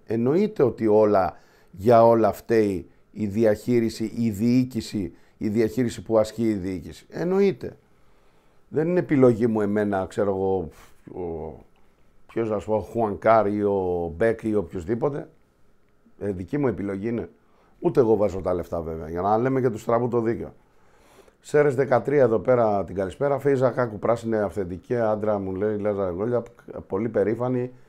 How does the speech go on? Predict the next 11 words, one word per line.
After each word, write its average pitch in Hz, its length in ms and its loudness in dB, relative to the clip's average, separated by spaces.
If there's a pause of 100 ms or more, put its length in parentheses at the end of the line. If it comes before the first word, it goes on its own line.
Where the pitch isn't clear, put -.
(300)
για 101 180 -2
εσένα, 120 340 -2
φύση 120 260 -4
και 95 120 -4
θέση. 117 340 -2
Πάμε 127 280 2
δυνατά. 110 600 2
Άρε, 101 280 4
τριφυλάρα 104 600 2
Ζακάκου". 92 640 0 (1040)
Λοιπόν, 127 640 4